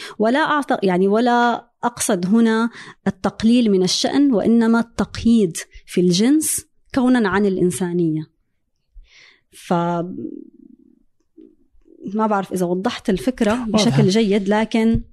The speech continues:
Speaker 1: لا، أنا أجد نفسي اليوم مرتاحة جدًا ك-، ك-، يعني كشخص يعيش في...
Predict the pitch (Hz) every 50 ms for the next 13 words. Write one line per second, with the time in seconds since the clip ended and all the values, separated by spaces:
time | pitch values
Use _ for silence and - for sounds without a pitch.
0 | - - _ - - - - - _ - - - 254 254 220 220 202 220 233 220
1 | 233 233 - - 247 214 220 240 226 208 208 - - 254 240 - 208 220 269 247
2 | - - - - - 180 165 165 - - - - - - - - 92 - 65 65
3 | 67 - - - - - - - - - - 165 170 175 180 - 190 - 220 -
4 | - 202 - - 196 180 175 185 185 - - - - 208 - _ - - -